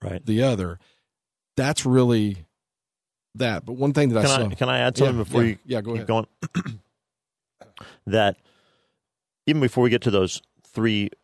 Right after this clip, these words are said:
Speaker 1: s-, kind of general vocations that we're called to,
Speaker 2: Right.
Speaker 1: there's,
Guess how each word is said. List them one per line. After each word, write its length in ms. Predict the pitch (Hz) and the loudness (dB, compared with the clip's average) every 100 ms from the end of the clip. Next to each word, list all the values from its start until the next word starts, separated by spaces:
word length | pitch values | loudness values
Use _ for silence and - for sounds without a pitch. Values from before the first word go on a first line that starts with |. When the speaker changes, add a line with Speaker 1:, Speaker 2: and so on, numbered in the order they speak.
| _ _ _ _ _ _ _ _ _ _ _ - | _ _ _ _ _ _ _ _ _ _ _ -18
Speaker 1:
s-, 160 | - - | -18 -12
kind 220 | - 98 | -4 -4
of 180 | 87 - _ _ _ _ _ _ _ _ _ _ _ _ _ _ _ - | -4 -12 _ _ _ _ _ _ _ _ _ _ _ _ _ _ _ -12
general 560 | 98 120 110 95 85 - - | -2 2 4 2 0 -8 -4
vocations 720 | 98 92 107 98 - 82 78 | -4 -2 -2 -2 -4 -10 -8
that 140 | 82 | -8
we're 220 | 82 85 | -6 -8
called 320 | - 90 85 78 | -8 -6 -6 -6
to, 300 | 85 87 80 _ | -10 -10 -12 _
Speaker 2:
Right. 280 | 104 90 73 _ _ _ _ _ _ | -14 -14 -14 _ _ _ _ _ _
Speaker 1:
there's, 380 | 101 110 104 | 2 4 4